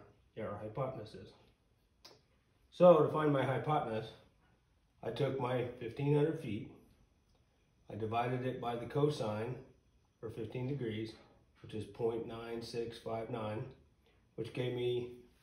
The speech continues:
a hypotenuse of fifteen hundred fifty-two feet, fifty-two point nine one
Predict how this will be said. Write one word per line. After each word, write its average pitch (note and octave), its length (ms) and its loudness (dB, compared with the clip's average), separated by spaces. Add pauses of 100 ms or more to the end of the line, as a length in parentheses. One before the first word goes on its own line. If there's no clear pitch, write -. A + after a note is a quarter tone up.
(1120)
a - 40 -12
hypotenuse C3 800 -4 (120)
of - 80 -16 (100)
fifteen D#3 400 -2
hundred A#2+ 460 0 (1400)
fifty-two C3+ 640 -4
feet, A2 340 -6 (1700)
fifty-two C3+ 520 -4
point A2+ 480 -6
nine A#2 440 -8
one A#2+ 400 0